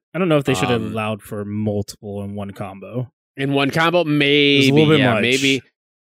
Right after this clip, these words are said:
Speaker 2: Kinda like, you know, y-, y-, I don't know if you remember old M K where it's, like, max damage, it would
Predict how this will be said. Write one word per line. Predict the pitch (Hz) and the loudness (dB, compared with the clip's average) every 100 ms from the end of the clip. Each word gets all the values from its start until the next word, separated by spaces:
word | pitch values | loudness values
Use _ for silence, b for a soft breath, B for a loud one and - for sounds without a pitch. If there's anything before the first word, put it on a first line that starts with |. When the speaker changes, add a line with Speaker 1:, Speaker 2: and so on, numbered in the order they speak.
| _ | _
Speaker 2:
Kinda | - 156 175 | -4 0 4
like, | 185 165 143 | 4 4 0
you | 127 151 | -2 2
know, | 151 | 2
y-, | 147 | 0
y-, | 131 127 131 135 | -2 -2 0 0
I | |
don't | 123 135 | 0 0
know | |
if | 135 | 2
you | |
remember | 123 123 120 | 0 0 0
old | 117 123 | 0 0
M | 120 117 | -2 -2
K | 127 127 | -2 0
where | 113 | 0
it's, | 98 | -4
like, | 95 | -4
max | 104 107 - | -4 -4 -4
damage, | 113 107 107 107 107 | -4 -4 -4 -6 -6
it | |
would | 98 | -10